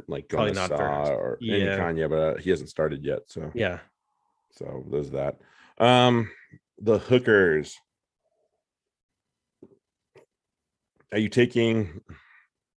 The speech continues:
Speaker 1: let's, uh, let's put, phrase it this way, 'cause they're both very good either
Speaker 2: Mm-hmm.
Speaker 1: way you cut it. Are you taking the Leinster hooks or are you
Speaker 2: <laughs>
Speaker 1: taking the Toulouse hooks?
Speaker 2: Well, okay, put it this way. I have Kelleher on my bench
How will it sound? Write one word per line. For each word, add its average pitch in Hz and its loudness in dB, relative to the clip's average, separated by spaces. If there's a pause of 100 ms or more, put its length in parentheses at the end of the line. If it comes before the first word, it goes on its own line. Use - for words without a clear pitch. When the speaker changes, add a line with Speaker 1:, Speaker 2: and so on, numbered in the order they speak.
(500)
Speaker 1:
let's, 104 -6
uh, 98 -2 (100)
let's 95 -2
put, - 0
phrase 101 6
it 85 -2
this 92 0
way, 80 -2
'cause 85 -2
they're 85 2
both 85 0
very 85 4
good 82 -2 (260)
either 113 -4
Speaker 2:
Mm-hmm. 104 -4
Speaker 1:
way 76 0
you 69 -6
cut 85 0
it. 78 -4 (280)
Are 90 -2
you 85 0
taking 87 2
the 80 -2
Leinster 101 4
hooks 110 2
or 85 -2
are 80 0
you 78 -2
Speaker 2:
<laughs> 78 2
Speaker 1:
taking - -6
the 76 -6
Toulouse - -4
hooks? - -12 (2750)
Speaker 2:
Well, 139 6 (260)
okay, 151 2
put 156 -2
it 147 2
this 147 2
way. 101 -2
I 127 -2
have 123 0
Kelleher 123 2
on 110 0
my 107 0
bench 104 -4